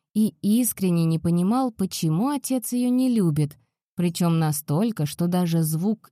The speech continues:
имени приводит его в ярость. Ведь она такая хорошая и добрая, всегда готова поиграть с ним, выслушать, успокоить,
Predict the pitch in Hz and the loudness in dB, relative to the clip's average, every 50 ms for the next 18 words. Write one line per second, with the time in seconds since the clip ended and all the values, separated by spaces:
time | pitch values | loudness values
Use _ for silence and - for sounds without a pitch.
0 | _ _ - 214 233 247 247 226 190 170 156 151 147 143 131 - _ - 165 180 | _ _ -2 0 0 2 2 2 2 2 2 2 0 0 -2 -4 _ -4 -2 -2
1 | 180 170 165 160 147 151 147 - 156 165 160 175 185 180 185 170 175 175 160 151 | 0 0 0 0 0 0 -2 0 -2 -2 0 0 0 0 0 0 0 0 0 0
2 | 143 139 - - - - - - _ _ _ _ _ _ _ _ _ _ _ _ | 0 -2 -2 -6 -8 -12 -14 -18 _ _ _ _ _ _ _ _ _ _ _ _
3 | _ 170 165 175 170 - 185 175 185 196 202 196 - 180 175 - 233 233 233 220 | _ 0 0 0 2 2 0 2 2 2 0 0 0 -4 -2 -2 -2 -2 -2 -2
4 | - - 220 220 233 254 277 262 - - 277 277 285 269 240 240 294 294 269 226 | -2 -2 0 0 0 0 -2 -2 -4 -4 -2 -2 -2 -2 -2 -2 0 0 0 0
5 | 180 165 175 165 160 151 143 139 - - _ _ _ _ _ _ _ - - - | 0 2 0 2 2 2 0 -2 -4 -8 _ _ _ _ _ _ _ -6 -4 -2
6 | 180 175 175 214 254 262 202 175 156 - 165 160 160 156 147 147 156 156 151 147 | -2 0 0 0 0 0 0 0 0 0 0 0 0 0 0 0 0 0 0 2
7 | 151 151 151 170 196 214 - - - 185 175 175 165 160 - _ _ _ _ _ | 2 2 2 2 0 -2 -4 -4 -2 0 0 2 0 -2 -4 _ _ _ _ _
8 | - 160 156 160 170 220 214 - - 208 185 170 - 180 165 147 - - - _ | -6 -2 0 0 0 0 0 0 -2 -2 -2 -2 -2 -4 -4 -4 -6 -12 -18 _
9 | _ - 220 208 - - 175 160 147 147 - 143 143 151 175 190 190 175 170 - | _ -4 -4 -4 -2 0 0 0 0 -2 -2 -2 0 2 2 2 0 0 -2 -6
10 | - | -12